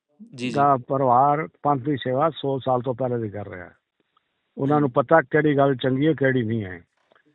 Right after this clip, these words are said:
Speaker 2: ਉਹ ਆਪਣੇ ਪਰਿਵਾਰ ਨੂੰ ਦਾਗ ਨਹੀਂ ਲਾਉਣਗੇ ਬਾਗੀ ਹੋ ਕੇ, ਮੈਂ ਦੱਸ ਦਿਆਂ ਤੁਹਾਨੂੰ।
Speaker 1: ਸਰਨਾ
Speaker 2: ਹਾਂਜੀ।
Speaker 1: ਸਾਹਿਬ, ਜਿਵੇਂ ਬਲਵਿੰਦਰ ਸਿੰਘ ਭੂੰਦੜ ਹੋਣਾ ਨੇ ਅੱਜ ਇੱਕ ਇੰਟਰਵਿਊ ਦੇ ਵਿੱਚ ਉਹਨਾਂ ਨੇ ਕਿਹਾ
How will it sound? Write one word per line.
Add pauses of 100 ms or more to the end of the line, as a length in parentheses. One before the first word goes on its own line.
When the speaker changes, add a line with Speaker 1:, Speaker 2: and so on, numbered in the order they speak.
(160)
Speaker 2:
ਉਹ
ਆਪਣੇ
ਪਰਿਵਾਰ
ਨੂੰ
ਦਾਗ
ਨਹੀਂ
ਲਾਉਣਗੇ (460)
ਬਾਗੀ
ਹੋ
ਕੇ,
ਮੈਂ
ਦੱਸ
ਦਿਆਂ
ਤੁਹਾਨੂੰ। (2000)
Speaker 1:
ਸਰਨਾ
Speaker 2:
ਹਾਂਜੀ।
Speaker 1:
ਸਾਹਿਬ,
ਜਿਵੇਂ
ਬਲਵਿੰਦਰ
ਸਿੰਘ
ਭੂੰਦੜ
ਹੋਣਾ
ਨੇ
ਅੱਜ
ਇੱਕ
ਇੰਟਰਵਿਊ
ਦੇ
ਵਿੱਚ
ਉਹਨਾਂ
ਨੇ
ਕਿਹਾ